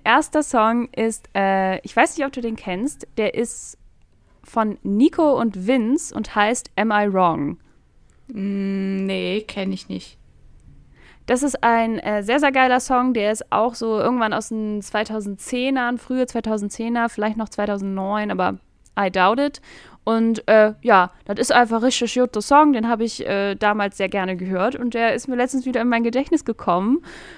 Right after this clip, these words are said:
Speaker 1: Und, äh, da dachte ich, "Ach Mensch, das wär doch was für die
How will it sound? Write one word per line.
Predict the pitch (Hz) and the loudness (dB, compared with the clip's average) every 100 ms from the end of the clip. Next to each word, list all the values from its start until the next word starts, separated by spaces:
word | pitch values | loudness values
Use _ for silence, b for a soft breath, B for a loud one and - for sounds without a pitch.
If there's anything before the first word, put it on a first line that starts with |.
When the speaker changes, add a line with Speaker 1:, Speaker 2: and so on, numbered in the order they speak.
| B - | B 0
Speaker 1:
Und, | 226 226 226 - | 2 4 2 2
äh, | 220 214 214 | 4 6 4
da | 233 | 2
dachte | 240 262 | -2 -4
ich, | - | -2
"Ach | 339 | 4
Mensch, | 311 - B - | 4 2 B -8
das | 214 208 | -8 0
wär | 247 339 | 6 6
doch | 359 339 | 6 4
was | 262 294 - | 4 4 0
für | - 254 | -6 -4
die | 220 208 | -4 -8